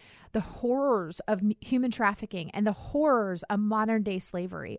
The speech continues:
are our brothers and sisters in need. And truly, by supporting these brothers and sisters through using your purchasing power for good, you have the real opportunity to change lives, to change lives.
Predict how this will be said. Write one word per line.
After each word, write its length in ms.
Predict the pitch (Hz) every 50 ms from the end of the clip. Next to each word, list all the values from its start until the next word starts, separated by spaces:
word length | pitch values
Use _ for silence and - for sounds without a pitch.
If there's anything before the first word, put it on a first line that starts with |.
| - -
are 160 | 214 208 - -
our 180 | 208 208 214
brothers 680 | 202 190 196 185 190 196 208 240 240 254 277 262 - - - - - - - _ _
and 180 | 202 196 202 196
sisters 720 | - - - 202 190 - - 202 185 185 185 185 - - _
in 180 | - 185 175 175
need. 380 | 170 175 - 220 - 220 - - _ _ _ _ _ _ _ _
And 160 | 269 254 277
truly, 400 | - - - 339 359 330 277 240
by 140 | 196 226 226
supporting 500 | - - 262 208 - - 294 330 330 302
these 140 | 285 262 208
brothers 300 | - 226 220 220 220 202
and 140 | 220 214 208
sisters 400 | - 220 - - 208 190 - - - - - - - -
through 140 | 254 254 247 214
using 380 | 220 285 330 339 330 320 247 - - - 220 -
your 340 | 208 196 220 269 302 359 392
purchasing 480 | - - 320 294 - 277 - 269 240 240
power 300 | - - 247 233 233 226
for 160 | - - 190
good, 340 | 180 220 247 262 233 226 - - - - - _ -
you 140 | 233 294
have 120 | 349 359 -
the 100 | 311 277
real 600 | 226 214 208 208 247 254 302 349 349 311 269 -
opportunity 880 | - 233 - 247 240 233 - - - 277 330 349 359 - 233 202 190 - - - - - - -
to 120 | - 247
change 640 | 196 - - - 214 208 214 226 226 226 220 214 233 - -
lives, 920 | 180 170 175 175 240 262 254 226 175 147 - - - - - - - - - _ _ _ _ _ _ _
to 100 | - 240
change 480 | - - - - 214 214 214 214 202 -
lives. 580 | 185 165 170 - - - - - - - -